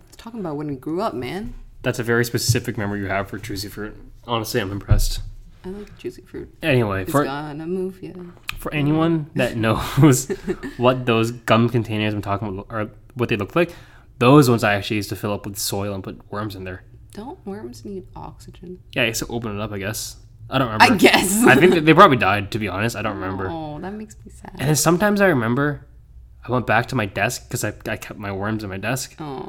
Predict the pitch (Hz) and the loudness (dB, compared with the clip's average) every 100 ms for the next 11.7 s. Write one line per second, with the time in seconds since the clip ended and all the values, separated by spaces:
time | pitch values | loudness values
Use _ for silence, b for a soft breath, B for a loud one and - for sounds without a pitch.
0 | - - - - 127 113 175 185 202 170 | -12 -14 -14 -10 -6 -2 0 2 4 6
1 | 151 147 135 117 104 - - 101 101 95 | 6 6 4 4 2 0 -4 -2 -2 -4
2 | 92 107 156 151 123 104 101 95 90 90 | -4 -2 0 2 2 2 -2 -4 -8 -10
3 | 90 - - _ _ _ b b - 190 | -12 -18 -20 _ _ _ b b 4 6
4 | 196 - 180 202 160 147 123 117 - - | 6 4 -2 -2 -2 -4 -6 -8 -10 -12
5 | - 80 69 143 - - 143 - - - | -12 -12 -12 -16 -20 -18 -14 -12 -12 -14
6 | 143 156 196 202 160 101 107 110 113 120 | -2 6 8 8 6 2 0 -2 0 -2
7 | 131 143 131 - 123 101 95 101 101 92 | -2 -4 -4 -2 -2 -2 -4 -6 -6 -6
8 | 92 110 - 101 98 101 104 92 101 123 | -8 -8 -8 -6 -6 -4 -6 -8 -10 -14
9 | b - 262 254 196 170 170 170 - 165 | b 2 6 8 10 8 4 -4 -2 6
10 | 196 151 113 98 - 156 190 269 254 196 | 8 8 4 0 -6 2 4 6 6 4
11 | 135 123 95 113 107 92 | 4 2 0 -2 -4 -4